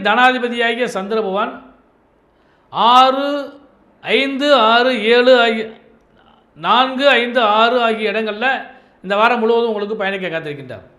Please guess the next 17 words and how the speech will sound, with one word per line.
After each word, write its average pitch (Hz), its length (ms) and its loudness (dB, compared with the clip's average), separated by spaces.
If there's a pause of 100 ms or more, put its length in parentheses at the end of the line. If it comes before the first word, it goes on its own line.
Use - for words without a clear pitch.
(2250)
அதாவது 220 220 -2 (120)
தனாஸ்தான்-, 233 640 -2
தனஸ்தானாதிபதி 233 840 -2 (1000)
ஐந்தாம் 254 380 0
இடத்தில் 240 280 -2
அமரும் 226 240 -4
பொழுது 254 180 -6 (120)
இன்னும் 320 300 -4
லாபத்தை 262 400 0
தரப்போறார். 180 420 -6 (280)
அதனால 196 240 -10
இந்த 190 120 -8
வாரத்தை 214 260 -4
பொறுத்தளவுக்கு 202 460 -10
யோகமான 202 360 -6
வாரம். 123 220 -12 (960)
பொதுவா 247 280 0